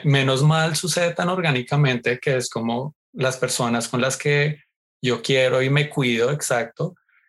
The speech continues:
eh, pero que lamentable que, pues, este Estado <laughs> tampoco nos puede cuidar de esa forma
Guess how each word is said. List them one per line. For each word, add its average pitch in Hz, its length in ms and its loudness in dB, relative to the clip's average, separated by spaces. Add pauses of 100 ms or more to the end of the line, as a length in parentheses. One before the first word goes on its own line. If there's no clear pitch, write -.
(220)
eh, 113 560 0
pero 123 180 0
que 123 120 -2
lamentable 120 520 0
que, 135 440 0 (180)
pues, - 540 -4 (440)
este 131 360 0
Estado 143 680 0 (240)
<laughs> 151 560 4 (100)
tampoco 131 460 -2
nos 143 220 -2
puede 127 280 0
cuidar 151 260 0
de 123 80 0
esa - 160 -6
forma 143 500 -2